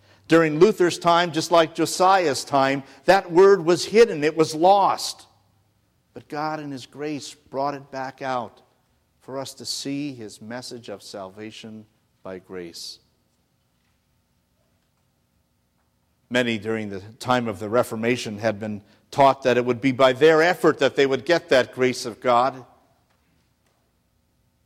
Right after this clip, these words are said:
But Luther saw the scriptures that said that it's by faith, not by our works.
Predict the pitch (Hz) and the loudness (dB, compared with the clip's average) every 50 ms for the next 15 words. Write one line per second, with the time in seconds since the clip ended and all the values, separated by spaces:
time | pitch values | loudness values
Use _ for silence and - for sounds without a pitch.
0 | _ _ _ _ _ _ _ 117 110 117 120 135 160 160 156 143 123 - - - | _ _ _ _ _ _ _ -12 -10 -8 -6 -6 -4 -4 -6 -8 -12 -12 -6 -4
1 | 135 131 127 123 120 113 - - - 143 135 131 - 139 131 117 123 120 113 - | -2 -2 -2 -2 -6 -10 -12 -14 -12 -14 -14 -12 -12 -12 -12 -12 -12 -12 -12 -12
2 | - - 135 131 127 127 123 117 110 - _ _ _ _ _ _ _ _ _ _ | -12 -8 -6 -4 -4 -6 -6 -10 -14 -20 _ _ _ _ _ _ _ _ _ _
3 | - 131 127 120 - - - - 123 120 120 117 - - - - - 170 175 165 | -12 -12 -12 -12 -14 -16 -14 -10 -10 -10 -10 -10 -14 -20 -18 -12 -8 -6 -6 -6
4 | 135 113 - - - _ _ _ _ _ _ _ _ _ _ _ _ - - - | -6 -8 -12 -20 -20 _ _ _ _ _ _ _ _ _ _ _ _ -20 -20 -20
5 | - - 135 151 160 175 151 - 165 151 147 143 139 139 139 131 139 151 151 135 | -20 -16 -8 -6 -4 -4 -4 -4 -2 -2 0 0 0 -2 -4 -4 -4 -6 -6 -6
6 | 113 _ - - - - - | -10 _ -20 -20 -20 -20 -20